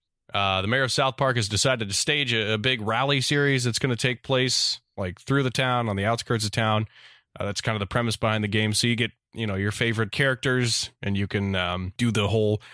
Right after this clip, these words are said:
like I said, Mario Kart premise, essentially. You just try to destroy people. Uh, you have mini Porsches, you got police cars,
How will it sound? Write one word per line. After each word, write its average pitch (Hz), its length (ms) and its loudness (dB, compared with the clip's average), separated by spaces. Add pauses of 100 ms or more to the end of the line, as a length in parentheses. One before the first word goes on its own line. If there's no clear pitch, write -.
(100)
like 202 140 0
I - 20 0
said, 110 220 0
Mario 120 320 2
Kart 110 200 -2
premise, 104 300 0
essentially. 101 400 0
You 95 60 0
just 104 200 -2 (140)
try 110 160 0
to 101 100 0
destroy 113 380 0
people. 113 440 0 (380)
Uh, 92 300 0
you 92 120 0
have 90 100 -4
mini 131 260 0
Porsches, 117 480 0
you 98 60 0
got 95 180 -2
police 113 300 0
cars, 107 480 2